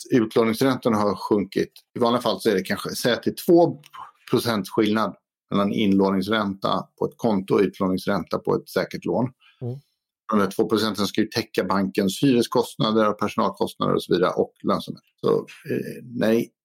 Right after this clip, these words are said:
Speaker 1: insättningsräntan är fyra procent så är utlåningsräntan sex och skillnaden är två. Och så ränteläget går upp och ner, men de där två procenten är samma hela tiden. Men nu när räntorna har gått ner så himla lågt, eh, då har det där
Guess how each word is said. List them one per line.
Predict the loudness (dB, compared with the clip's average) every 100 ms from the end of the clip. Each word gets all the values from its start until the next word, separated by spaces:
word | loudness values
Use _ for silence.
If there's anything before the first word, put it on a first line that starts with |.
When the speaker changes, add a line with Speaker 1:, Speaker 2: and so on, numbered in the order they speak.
| _ 2
Speaker 1:
insättningsräntan | 4 4 4 2 4 4 2 2 0 2
är | 2
fyra | 4 4 4
procent | 2 2 2
så | 2
är | 2
utlåningsräntan | 2 2 2 0 0 -2
sex | -2 -4 -2 -2
och | 2
skillnaden | 2 2 0 -2
är | -4 -6
två. |
Och | -8 -8 -6
så | 2 2
ränteläget | 2 0 0 0 0 0
går | 2
upp | 2 2
och | 0
ner, | 2
men | 2
de | 2
där | 0 2
två | 0
procenten | 0 0 0 0
är |
samma | 0 0 0
hela | 0
tiden. | -2 -4 2
Men | 4
nu |
när | 4 4
räntorna | 2 2 0
har | 2
gått | 0 2
ner | 2
så | 2
himla | 2 4
lågt, | 4 2 0 -2 -10 -20 _ _ _ _ _ _ _ -4
eh, | 0 2
då | 2
har | 2 4
det | 4
där | 2